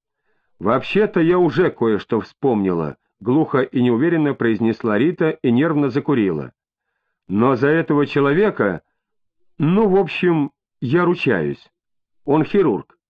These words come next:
«Как его зовут?» «Сева». «А дальше?»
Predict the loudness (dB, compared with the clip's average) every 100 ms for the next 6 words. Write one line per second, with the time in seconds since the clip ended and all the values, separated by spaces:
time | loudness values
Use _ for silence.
0 | _ _ _ _ _ _ -4 -2 2 0
1 | 2 2 0 -2 -6 _ _ _ _ _
2 | _ -8 0 2 2 -2 -8 _ _ _
3 | _ _ _ -4 -2 0 0 -2 -2 -4